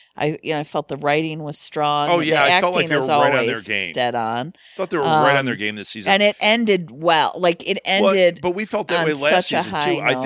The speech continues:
Speaker 1: note.
Speaker 2: this has been, I think we've had three absolutely stunning seasons in a row.
Speaker 1: Mm-hmm.
Speaker 2: You know,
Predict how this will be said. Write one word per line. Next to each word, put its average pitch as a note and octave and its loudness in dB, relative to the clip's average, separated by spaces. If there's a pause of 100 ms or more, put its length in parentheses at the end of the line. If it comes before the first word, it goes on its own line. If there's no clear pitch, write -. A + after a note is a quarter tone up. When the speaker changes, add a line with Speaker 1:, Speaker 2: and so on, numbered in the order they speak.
Speaker 1:
note. - -14
Speaker 2:
this C#3+ -8
has C3 -14
been, A2+ -6 (640)
I C#3 0
think E3 -8
we've D3 -4
had B2 -4
three A#2+ -8 (240)
absolutely A2 -8
stunning F#2+ -10
seasons E2 -14
in D2+ -20
a D#2 -18
row. C#2+ -16 (140)
Speaker 1:
Mm-hmm. D#3 -12 (460)
Speaker 2:
You G2+ -10
know, E2 -10